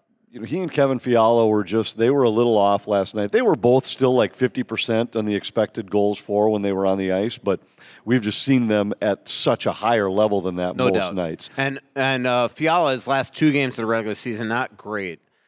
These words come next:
Speaker 2: So, um, you know, and that went into last night, and, and I think that he is, you could tell that one, what, one one-timer in the first period where he just shanked it. I, I just, I think he is putting so much pressure on himself right now to score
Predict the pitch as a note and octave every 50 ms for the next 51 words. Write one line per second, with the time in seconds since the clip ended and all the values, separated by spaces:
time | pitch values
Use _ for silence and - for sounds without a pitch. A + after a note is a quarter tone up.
0 | _ _ _ - - B2 A2+ A2+ A2 G#2+ G#2+ G#2+ - - A2+ A2+ G#2+ G#2+ G#2+ G2+
1 | G#2 A2 G2+ - A2+ A2+ A2 G#2+ G#2+ G#2+ G#2+ A2+ A#2 A#2+ A2 - A#2 A#2 A#2+ A2+
2 | A2 G2+ - G#2 G#2 G2+ G#2 G2+ - - A#2+ G#2+ G2+ G2+ G2+ F#2 F2+ G2 F#2+ F#2+
3 | F#2+ G2 - - G2+ G2 G2 G2+ G2 F#2 - C3 A#2+ A2 - A2 F2+ F2 B2 A#2+
4 | A#2 A2 A2 G#2+ G2 D3 D#3 F3 - D3 - - C#3+ C3 B2 A2+ A2+ A2 A2 A2+
5 | B2+ C3 C3 B2+ A#2+ A2+ - - G#2+ A2+ A2+ F#2+ A2 B2 C3 B2+ B2+ B2+ A#2+ G#2
6 | A#2+ B2 A#2 - C3+ A#2 A2+ G#2+ G#2+ G#2 G2+ F#2+ - A#2+ A#2 - - - A#2+ A#2
7 | A2+ A2 G#2+ G#2 G2+ F#2+ G2+ F#2 - - - G#2+ G#2+ G#2 - - A#2 A2 G#2+ G#2
8 | G#2+ A2+ - A2 B2 B2+ C#3+ C#3+ - - - - - - - C3+ D3+ E3 F3 D#3
9 | - C#3 D#3 D#3 C#3 - - - D3 C#3 B2 - - C#3 C3 C#3 C3 - - -
10 | B2 A#2+ - - C#3 B2 A#2+ A2+ A2 - - B2+ A2+ A2 - - A2 G#2+ G2+ G#2
11 | G#2+ G#2+ G#2 G#2 - - G2+ - - - - A2 G#2+ G#2+ G#2+ G#2+ G2